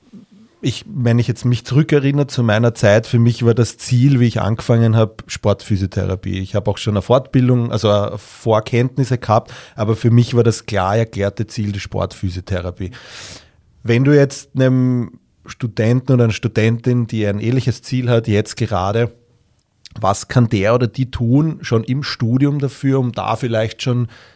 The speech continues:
in diese Richtung auch zu gehen und, und vielleicht Sch-, Schritte zu setzen, die ihm dann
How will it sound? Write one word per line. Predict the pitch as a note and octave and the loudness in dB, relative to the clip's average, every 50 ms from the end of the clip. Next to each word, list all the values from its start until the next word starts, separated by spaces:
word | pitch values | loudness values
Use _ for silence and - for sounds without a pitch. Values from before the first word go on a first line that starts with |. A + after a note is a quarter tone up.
| _ _ _ _ | _ _ _ _
in | C3+ A#2+ A#2 | 0 2 2
diese | G#2+ A#2+ A2 A#2 A#2+ - | 2 2 2 2 2 2
Richtung | A#2+ C3 C3+ - - - C3 A#2+ A#2 | 2 2 0 0 -2 -2 0 2 2
auch | A#2 A2+ - | 0 0 -2
zu | - - - A2 | -6 -8 -8 -6
gehen | - - G#2 G#2 A#2 B2+ C#3 C3+ C3 A2+ | -4 -2 0 2 2 4 4 4 4 2
und, | G#2 G#2 G2 - | 2 0 0 -2
und | G#2 G2+ - | -4 -4 -4
vielleicht | - - G#2 G2+ G2 G2 - - | -2 -2 0 0 0 -2 -4 -4
Sch-, | - A#2+ A#2 - - - - A#2 | -4 -4 -4 -4 -6 -10 -12 -8
Schritte | - B2 B2 C3 - - A#2+ | -4 -2 -2 -2 -2 -4 -6
zu | - - A#2 | -4 -6 -6
setzen, | - - G#2 G2 G#2+ - - - B2+ A2+ | -4 -2 -2 -2 -2 -4 -6 -6 -4 -2
die | A#2 A2+ A2+ A2+ A2+ | -2 0 0 0 0
ihm | A2 A2+ | 0 0
dann | G#2+ A2 G#2+ A2 G#2+ | 0 0 0 0 -2